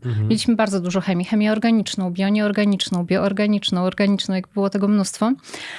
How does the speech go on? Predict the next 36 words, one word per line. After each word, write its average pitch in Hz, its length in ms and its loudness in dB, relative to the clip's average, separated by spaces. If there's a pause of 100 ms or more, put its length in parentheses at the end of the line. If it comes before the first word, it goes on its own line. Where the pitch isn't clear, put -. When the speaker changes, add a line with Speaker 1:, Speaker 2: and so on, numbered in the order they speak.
(260)
Speaker 2:
E, 196 500 2
kierunki 254 500 2
medyczne, 233 520 2
takie 185 200 -4
stricte - 360 -4
medyczne, 208 420 0
zaczęły 202 400 -2
się - 140 -6
dopiero 208 480 -2
gdzieś - 240 -6
koło 196 220 -4
trzeciego 190 460 -4
roku 165 280 -6
i - 80 -8
to - 100 -10
była 208 200 -6
fizjologia, 190 800 0
mm, 185 420 -2
anatomię 190 380 0
jeszcze 175 220 -4
mieliśmy 175 260 -4
na 175 60 -4
pierwszym 170 320 0
Speaker 1:
Mhm. 107 180 0
Speaker 2:
roku, 190 140 -6
pamiętam. 175 500 -4 (840)
E, 196 500 0 (260)
myślałam, 277 480 4
że 262 120 4
z 233 40 0
roku 277 240 2
na 262 100 6
rok 269 140 2
będzie 247 180 2
coraz 226 280 0
prościej. 302 600 -2